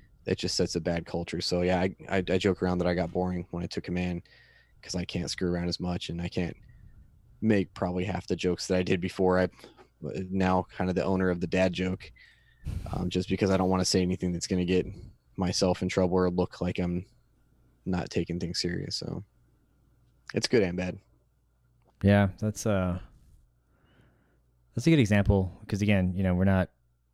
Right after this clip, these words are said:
Speaker 2: leading firefights, but <laughs> we have to deal with covid, and it's,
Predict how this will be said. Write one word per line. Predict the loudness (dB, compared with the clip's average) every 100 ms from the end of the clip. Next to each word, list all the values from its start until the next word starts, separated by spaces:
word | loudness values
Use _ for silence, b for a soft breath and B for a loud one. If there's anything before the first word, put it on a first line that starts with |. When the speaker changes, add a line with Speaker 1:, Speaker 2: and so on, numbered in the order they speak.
| -4
Speaker 2:
leading | 2 4 6 6 6 2 -8 _ _ _ _ _ _ _ _ -12
firefights, | 0 2 2 2 0 0 -4 -2
but | 0 0 _ -8
<laughs> | -6 0
we |
have | 2 2
to | 4
deal | 4
with | 4
covid, | 4 4 4 4
and | 2 2 -2 -10 -8
it's, | -4 -2 -4 -6